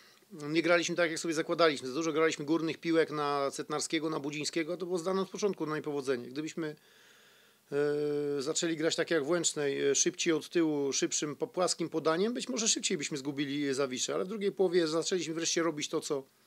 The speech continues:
co cały czas ćwiczymy, co cały czas trenujemy i to zaczęło wychodzić, więc zdaję sobie z tego sprawę, że przeciwnicy czytają zamiary, zresztą my też czytamy zamiary przeciwników,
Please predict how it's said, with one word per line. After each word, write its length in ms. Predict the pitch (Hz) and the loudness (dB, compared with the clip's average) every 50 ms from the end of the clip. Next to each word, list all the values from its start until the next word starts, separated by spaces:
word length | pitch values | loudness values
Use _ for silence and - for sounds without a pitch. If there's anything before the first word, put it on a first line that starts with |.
| _ _ - - - - - - - _ | _ _ -20 -20 -20 -20 -20 -20 -20 _
co 420 | - - - 156 151 147 143 - 139 | -8 -2 0 2 2 4 2 2 0
cały 260 | - - 160 156 143 | 2 2 2 2 2
czas 200 | - 160 - - | 0 -2 -2 -2
ćwiczymy, 380 | - - - - 165 156 156 | -2 -2 -2 -2 -2 -2 -2
co 100 | 143 - | -6 -6
cały 200 | 131 - 160 151 | -4 -2 0 0
czas 180 | 147 - 151 - | 0 -2 -4 -4
trenujemy 440 | - 151 156 156 156 156 165 190 202 | -4 -4 -4 -2 -2 0 0 0 -2
i 20 | |
to 120 | 196 240 208 | -2 -2 -4
zaczęło 300 | 220 - - 233 233 214 | -4 -2 0 0 0 0
wychodzić, 460 | 240 - - 214 170 127 123 120 113 | 0 2 2 2 2 2 -2 -4 -2
więc 320 | 127 123 120 117 - - - - - - - - - _ _ _ | -2 -2 -2 -6 -12 -16 -18 -20 -20 -20 -20 -20 -20 _ _ _
zdaję 260 | 127 127 170 175 165 | -6 -2 0 0 2
sobie 200 | - - 151 147 | 0 0 -2 -4
z 40 | 135 | -4
tego 160 | - 147 143 | -2 -2 -4
sprawę, 320 | 143 - - 151 139 135 139 | -2 0 0 0 0 0 -2
że 100 | 127 131 | -2 -2
przeciwnicy 500 | - - 143 - 143 139 147 - - 135 | -4 -4 -4 -6 -6 -6 -6 -8 -4 -2
czytają 560 | - - 131 151 143 135 135 127 123 120 123 127 131 | -2 0 2 2 4 4 2 2 -2 -4 -6 -8 -8
zamiary, 400 | 131 117 139 139 139 143 143 139 | -4 -2 -2 0 2 2 0 0
zresztą 260 | 127 135 127 - - 135 | 0 -2 -4 -4 -4 -4
my 140 | 135 135 | -2 -2
też 220 | 135 147 135 120 - | -2 -2 -2 -2 -2
czytamy 340 | - - - 139 135 139 120 | -4 -4 -4 -4 -4 -2 -2
zamiary 300 | 131 135 139 135 131 131 | -2 -2 0 -2 -2 -2
przeciwników, 680 | - - 117 - 131 120 131 123 - 185 262 262 - | -4 -6 -6 -6 -6 -6 -6 -4 -4 -4 -6 -6 -8